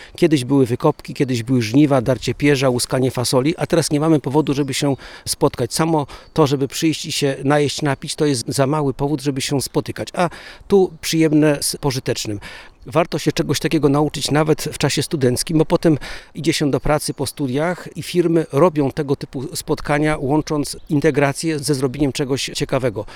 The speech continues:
Zrobienie czegoś pro publico bono dla świata, dla siebie, czy to sprzątanie, czy to sianie łąki kwietnej, czy jeszcze jakieś inne ciekawe rozwiązania.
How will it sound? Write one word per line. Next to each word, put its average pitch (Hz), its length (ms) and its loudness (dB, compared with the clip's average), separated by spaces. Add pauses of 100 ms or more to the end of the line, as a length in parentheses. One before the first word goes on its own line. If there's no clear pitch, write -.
(140)
Zrobienie 143 380 0
czegoś 139 400 -2 (460)
pro 156 120 2
publico 139 440 0
bono 143 500 2
dla 127 200 -2
świata, 139 420 -2
dla 113 160 -2
siebie, 127 520 2
czy - 100 -6
to 156 100 2
sprzątanie, 139 540 0
czy - 100 -6
to 135 120 -4
sianie 131 280 0
łąki 131 360 0 (280)
kwietnej, 135 420 0
czy - 100 -2
jeszcze 131 200 0
jakieś 120 220 -4
inne 120 320 0 (440)
ciekawe 123 420 2
rozwiązania. 104 680 0